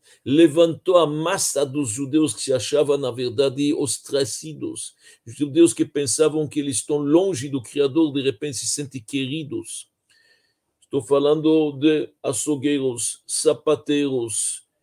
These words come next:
cocheiros, e assim diante. De repente,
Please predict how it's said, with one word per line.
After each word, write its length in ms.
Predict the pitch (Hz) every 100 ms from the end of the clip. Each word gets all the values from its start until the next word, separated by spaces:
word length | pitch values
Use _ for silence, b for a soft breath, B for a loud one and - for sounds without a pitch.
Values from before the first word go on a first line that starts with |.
| _ _ _ -
cocheiros, 840 | 170 - 165 160 151 143 117 -
e 80 | -
assim 320 | 165 - 175
diante. 360 | 139 170 151 147
De 200 | 139 156
repente, 680 | 151 147 160 160 165 160